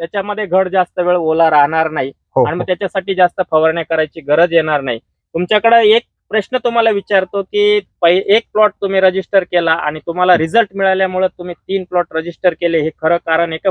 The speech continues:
Speaker 1: खोटं आहे?
Speaker 2: हे खरंच आहे, कारण, अं, जे, जे, ज्यावेळेस सोनाकाचा प्लॉट माझा रजिस्टर नव्हता, त्यावेळेस मला, अं, तांत्रिक अडचणी खूप येत होत्या.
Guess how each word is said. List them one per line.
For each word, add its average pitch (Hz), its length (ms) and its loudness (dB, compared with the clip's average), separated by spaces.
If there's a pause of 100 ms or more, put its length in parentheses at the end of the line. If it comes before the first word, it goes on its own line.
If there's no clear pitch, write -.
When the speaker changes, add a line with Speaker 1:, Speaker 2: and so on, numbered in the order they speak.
Speaker 1:
खोटं 170 200 0
आहे? 110 80 -2 (540)
Speaker 2:
हे 226 160 6
खरंच 220 320 2
आहे, 139 120 4
कारण, 185 360 2
अं, 151 680 2 (360)
जे, 180 160 6
जे, 175 120 6
ज्यावेळेस 190 400 4
सोनाकाचा 175 440 0
प्लॉट 180 220 0
माझा 180 300 2
रजिस्टर 170 300 0
नव्हता, 151 280 0
त्यावेळेस 170 460 2
मला, 170 240 4 (680)
अं, 139 100 2
तांत्रिक 175 440 0
अडचणी 190 320 2
खूप - 220 0
येत 196 160 4
होत्या. 117 240 -2